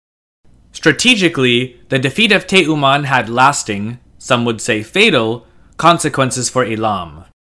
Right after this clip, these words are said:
Ashurbanipal clearly had the upper hand militarily, and he also had princes and other members of Urtak's family that he could send to Susa with his backing to rule as puppets.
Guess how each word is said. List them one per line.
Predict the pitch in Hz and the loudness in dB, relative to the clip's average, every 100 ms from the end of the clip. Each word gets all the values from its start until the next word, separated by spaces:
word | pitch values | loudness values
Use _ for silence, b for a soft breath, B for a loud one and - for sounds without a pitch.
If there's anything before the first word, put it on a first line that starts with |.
| _ _ | _ _
Ashurbanipal | 135 135 139 127 135 131 143 139 135 | -2 0 0 2 2 2 4 2 2
clearly | - 202 180 165 | 2 2 4 2
had | 156 135 | 2 0
the | 143 | 0
upper | 143 143 127 | 0 0 -2
hand | 185 202 117 110 123 | 0 0 0 -6 -8
militarily, | 113 104 101 170 170 110 90 80 - _ - | -8 -6 -2 0 2 0 -6 -12 -18 _ -4
and | 135 | 2
he | 139 | 2
also | 135 147 | 2 0
had | 135 123 - | 0 -2 -2
princes | 175 170 170 165 | -4 0 0 0
and | 131 131 | 0 -4
other | 131 135 | -2 -2
members | 131 131 131 131 | -2 -2 -2 -2
of | 123 117 | -4 -6
Urtak's | 135 131 120 - - | -8 -4 -6 -6 0
family | 202 220 127 110 113 b b | 0 2 0 -4 -6 b b
that | 113 | -6
he | 117 | -4
could | 117 110 | -6 -2
send | 147 139 | -2 -2
to | 127 | -4
Susa | - 180 180 120 104 101 B B | -2 -2 -2 -2 -2 -4 B B
with | 120 120 | -10 -8
his | 107 | -8
backing | 98 139 139 120 101 | 2 2 2 -4 -6
to | 101 104 | -6 -6
rule | 120 113 | -4 -4
as | 95 92 | -6 -8
puppets. | - 151 87 - - - | -4 -4 -6 -14 -16 -16